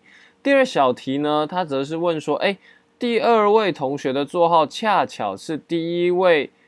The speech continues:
同学座号的倍数之几率。哦，这个东西呢，我们就要想办法把它的什么，也是一样啊，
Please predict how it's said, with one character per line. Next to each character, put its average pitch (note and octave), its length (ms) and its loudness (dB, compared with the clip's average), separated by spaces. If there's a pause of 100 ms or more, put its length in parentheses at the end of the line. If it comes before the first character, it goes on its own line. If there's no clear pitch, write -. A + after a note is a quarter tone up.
(160)
同 C3 320 -6
学 B2 320 -4
座 C#3+ 420 -2
号 C#3 360 2
的 G#2 160 -4
倍 C#3 360 0
数 B2+ 320 -4
之 C#3 320 -4
几 C#3 460 0
率。 C#3+ 260 0 (440)
哦， G3 300 4 (340)
这 D4 180 0
个 B3+ 100 6
东 G3 220 0
西 F#3+ 220 -2
呢， F3 200 2
我 B2 120 -2
们 B2+ 120 -4
就 D#3+ 80 -2
要 F3 80 4
想 A#2+ 360 -4
办 F3+ 200 0
法 B2 200 -2
把 A2 180 -4
它 C#3+ 140 -6
的 D3 120 -4
什 A#2 220 -8
么， G2+ 260 -6
也 G#2+ 160 -6
是 F3+ 240 -8
一 D3+ 140 2
样 D#3 240 0
啊， G#2 240 -10